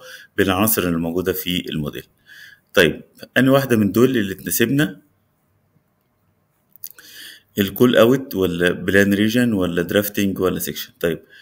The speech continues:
الكول اوت ان انا اكون مثلا وانا شغال هروح للفيو واقول له كول اوت، فالجزء اللي بيظهر لي بيكون جزء من الموديل. آه.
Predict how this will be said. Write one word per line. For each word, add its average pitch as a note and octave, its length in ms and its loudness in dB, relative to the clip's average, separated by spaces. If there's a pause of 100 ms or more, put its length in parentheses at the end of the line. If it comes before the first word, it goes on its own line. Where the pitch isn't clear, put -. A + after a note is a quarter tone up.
(240)
الكول G#2+ 380 0
اوت D#3+ 460 -2 (1000)
ان G2 120 0
انا A2 100 2
اكون G#2+ 340 0
مثلا G2+ 300 0
وانا G#2+ 200 0
شغال A2 540 0
هروح G2 240 -2
للفيو F#2+ 680 -4 (380)
واقول A2 420 0
له A2 280 -2 (120)
كول A2 260 0
اوت، B2+ 420 -2 (460)
فالجزء C3+ 460 0
اللي C#3 120 2
بيظهر B2+ 320 -2
لي D3+ 140 0
بيكون B2 340 0
جزء C3 340 0
من B2+ 360 -2 (440)
الموديل. G2 400 -2 (460)
آه. E2+ 120 -16